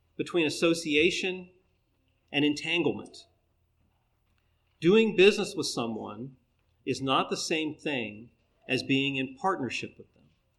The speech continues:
Working for someone is not the same thing as sharing ownership of the business. Avoid entanglements with people who are not believers,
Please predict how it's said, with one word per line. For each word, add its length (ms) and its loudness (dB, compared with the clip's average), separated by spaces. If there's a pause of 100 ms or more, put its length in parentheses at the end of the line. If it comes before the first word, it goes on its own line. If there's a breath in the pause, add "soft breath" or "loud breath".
(1300)
Working 500 6
for 380 6
someone 760 -4 (640)
is 160 -2
not 280 2
the 60 -2
same 320 -2
thing 520 -10 (220)
as 120 -4
sharing 440 -4
ownership 760 -2 (120)
of 160 -8
the 80 -8
business. 580 -6 (1400)
Avoid 520 4
entanglements 1000 -2
with 160 -6
people 400 -4
who 180 -4
are 80 -2
not 320 -8
believers, 640 -8